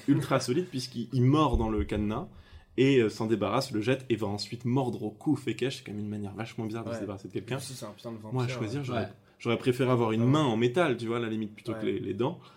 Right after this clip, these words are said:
Speaker 1: Euh, mais donc, il se débarrasse de Fekesh en le mordant au cou et, euh, et s'en débarrasse ainsi.
Speaker 2: Moi, je me suis dit, juste pour que les gens imaginent Requin, pour ceux qui n'ont pas vu le film, Requin, il est vraiment énorme. Pour une petite idée, il a à peu près le même gabarit que P E,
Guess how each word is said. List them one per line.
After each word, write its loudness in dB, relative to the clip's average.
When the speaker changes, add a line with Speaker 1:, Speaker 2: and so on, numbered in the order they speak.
Speaker 1:
Euh, -2
mais 2
donc, 2
il -6
se 0
débarrasse 2
de 0
Fekesh -4
en 2
le 6
mordant 0
au -4
cou -6
et, 0
euh, -4
et -8
s'en -8
débarrasse -4
ainsi. -12
Speaker 2:
Moi, -2
je -4
me -4
suis -8
dit, -8
juste -8
pour -6
que -6
les -2
gens -4
imaginent -2
Requin, -4
pour -18
ceux -14
qui -12
n'ont -10
pas -10
vu -8
le -10
film, -14
Requin, -4
il -6
est -8
vraiment -2
énorme. -4
Pour -10
une -4
petite -16
idée, -4
il -4
a -6
à -10
peu -20
près -8
le -4
même -2
gabarit -4
que -10
P -2
E, 0